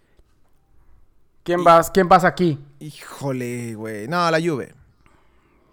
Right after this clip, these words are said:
Speaker 1: Sí, aquí no es de pensarle, güey. Si ahí
Speaker 2: Sí.
Speaker 1: está mister Champions.
Speaker 2: mister Champions. La neta, sí. El partido de vuelta, güey, lo pudo haber ganado Ajax, ¿eh?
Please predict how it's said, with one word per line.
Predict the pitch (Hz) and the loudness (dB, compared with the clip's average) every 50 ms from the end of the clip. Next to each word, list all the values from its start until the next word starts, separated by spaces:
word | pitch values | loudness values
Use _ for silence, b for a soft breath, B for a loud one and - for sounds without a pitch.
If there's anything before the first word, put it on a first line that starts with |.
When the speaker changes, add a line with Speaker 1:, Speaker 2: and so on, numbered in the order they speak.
| _ _ _ | _ _ _
Speaker 1:
Sí, | - 98 98 101 104 117 127 | -14 -12 -10 -8 -4 -2 0
aquí | 139 139 139 139 156 | 0 0 0 -2 -2
no | 165 185 196 | -2 -2 -2
es | 185 | -2
de | 180 | -2
pensarle, | 143 - - 120 113 110 - 117 107 110 120 131 139 156 160 156 | -4 -4 -6 -6 -6 -4 -4 -2 0 0 2 2 2 2 2 2
güey. | 139 127 135 131 131 131 | 2 2 2 2 2 2
Si | 120 127 | 0 0
ahí | 135 135 147 175 | -2 -2 0 0
Speaker 2:
Sí. | 190 | 0
Speaker 1:
está | 202 143 139 135 190 190 | 0 0 2 4 4 4
mister | 190 180 175 147 - - 135 127 113 | 4 2 0 -2 0 0 0 0 4
Champions. | - - - 165 170 185 190 - - 156 143 135 123 120 113 107 - - - - - - | 6 8 8 8 8 6 4 4 4 4 4 4 4 2 0 -2 -6 -10 -12 -12 -12 -10
Speaker 2:
mister | - 120 117 - - 123 117 - | -12 -14 -14 -12 -12 -12 -12 -10
Champions. | - 147 131 131 123 - 110 104 101 - - - - _ _ _ _ _ _ _ _ _ | -8 -8 -8 -8 -8 -10 -10 -10 -10 -12 -12 -12 -14 _ _ _ _ _ _ _ _ _
La | 120 123 131 | -6 -4 -4
neta, | 143 165 170 - 185 | -4 -4 -4 -2 -4
sí. | 147 - 160 156 143 | -2 -2 -2 -4 -2
El | 123 151 170 160 | -2 -2 -4 -2
partido | - 165 156 - 240 269 262 | -4 -6 -4 0 2 2 2
de | 190 | 2
vuelta, | 151 165 196 208 - 220 | 0 -2 -4 -6 -6 -8
güey, | 175 175 196 214 247 | -6 -6 -6 -6 -4
lo | 233 185 151 123 | -4 -6 -6 -4
pudo | - 190 196 190 | -2 -2 -2 0
haber | 185 185 185 180 | 0 -2 -2 -4
ganado | 175 165 165 165 160 156 147 139 131 | -4 -4 -2 -2 0 0 0 0 0
Ajax, | 135 143 135 117 101 98 - - - | 0 -2 -4 -6 -8 -8 -12 -16 -14
¿eh? | - 127 - - | -14 -14 -14 -14